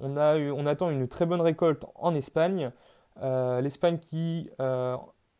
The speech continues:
sème quasiment exclusivement que de l'orge de printemps, avec des pluies qui ont été régulières, le potentiel de production aujourd'hui s'annonce comme, euh, très élevé, ce qui fera donc que l'Espagne, euh, sera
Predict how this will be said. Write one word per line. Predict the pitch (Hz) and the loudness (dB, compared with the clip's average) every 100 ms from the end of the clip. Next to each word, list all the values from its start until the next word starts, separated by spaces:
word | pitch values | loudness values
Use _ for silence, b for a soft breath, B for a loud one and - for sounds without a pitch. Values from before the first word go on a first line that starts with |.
| _ | _
sème | - - 170 147 | -16 0 0 2
quasiment | 170 151 160 160 | 0 0 0 0
exclusivement | 151 - 147 156 156 | -2 -4 -6 -2 -2
que | 139 156 | -2 -2
de | 135 | 0
l'orge | 131 | -2
de | 123 | -2
printemps, | - 127 156 180 196 b b b | -6 -4 0 -2 -4 b b b
avec | - 139 151 | 0 2 2
des | 165 | 2
pluies | 160 196 | 0 -4
qui | 170 | 0
ont | |
été | 139 131 143 | 0 2 2
régulières, | 151 143 135 151 170 156 | 2 0 2 4 4 2
le | 135 | 0
potentiel | - 151 143 160 | -4 -4 -4 -2
de | 143 | -4
production | 135 143 143 131 160 175 139 | -2 -4 -4 -6 -6 -4 -4
aujourd'hui | 135 135 160 | 0 0 0
s'annonce | 160 139 135 156 160 - - | -4 -4 -4 -6 -8 -12 -14
comme, | - 139 151 160 b b b - | -4 -2 -4 -10 b b b -6
euh, | 127 127 123 | -4 -2 -4
très | 120 - 156 | -2 0 2
élevé, | 143 135 139 185 b b b b | 2 2 0 0 b b b b
ce | - | -14
qui | - | -10
fera | 156 151 143 | -2 4 4
donc | 139 156 175 - - - | 4 0 -2 -4 -8 -6
que | 147 | -2
l'Espagne, | 139 131 151 160 175 - - | -2 0 2 2 0 -6 -4
euh, | 127 123 123 123 120 | -4 -2 -4 -6 -8
sera | 127 - 131 135 139 | -10 -6 0 2 2